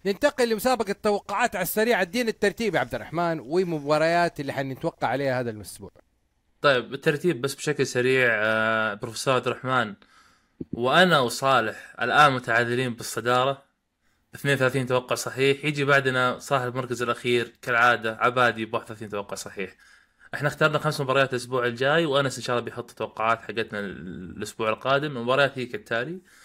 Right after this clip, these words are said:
Speaker 2: الستيلرز والكولتس، البرونكوز واللايونز، البيرز والبراونز، التكسنز والتايتنز، والكابوي والبيلز.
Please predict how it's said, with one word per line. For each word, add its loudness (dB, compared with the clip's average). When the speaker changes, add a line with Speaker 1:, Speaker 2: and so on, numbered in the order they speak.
Speaker 2:
الستيلرز 2
والكولتس، -4
البرونكوز 2
واللايونز، 0
البيرز 4
والبراونز، -4
التكسنز -2
والتايتنز، 0
والكابوي 4
والبيلز. -8